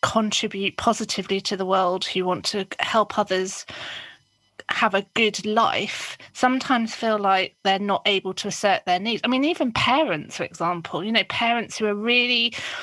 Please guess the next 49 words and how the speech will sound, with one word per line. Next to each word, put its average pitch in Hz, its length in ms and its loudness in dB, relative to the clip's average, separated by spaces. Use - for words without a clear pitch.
want 240 240 4
their 214 200 2
children 233 560 0
to 220 120 -6
have 226 240 0
the 208 80 -6
best - 760 0
will 247 160 4
often 208 680 0
put - 280 0
them, 240 280 -2
you 247 120 0
know, 202 140 2
their, 233 300 4
their 247 220 4
needs 214 260 -2
will 214 80 -4
be 214 120 2
at - 80 -2
the - 60 -10
bottom 233 340 -2
of 220 100 -8
the 226 80 -10
pile. 180 600 0
And 214 140 2
I'm 240 200 2
kind 262 180 0
of 226 60 -8
going, 269 280 2
"No, 392 80 4
<laughs> 415 260 -2
your 320 440 -4
need," 285 300 -6
you 320 100 -2
know, 277 120 2
and 269 140 0
what 302 120 2
are 320 60 0
we 349 160 0
role 277 360 4
modeling? 185 540 0
You 208 80 -4
know, 233 140 2
if 240 220 -4
you're 311 240 2
a 262 40 0
leader, 277 460 -2
if 190 280 -2
you're 254 340 2